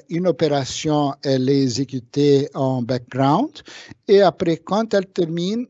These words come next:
euh, le code retourne et l'exécution, elle suit, euh, normal-,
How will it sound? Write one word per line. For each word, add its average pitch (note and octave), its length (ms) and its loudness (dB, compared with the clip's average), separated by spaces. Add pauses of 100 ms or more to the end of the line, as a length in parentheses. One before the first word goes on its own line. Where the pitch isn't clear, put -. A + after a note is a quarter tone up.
(140)
euh, D3+ 640 4
le D3+ 160 2
code C3 340 -4
retourne G3+ 600 2 (200)
et F#3+ 440 4
l'exécution, D#3 1040 0
elle D3+ 180 0
suit, D#3+ 460 0 (600)
euh, C#3 280 6
normal-, E3 420 0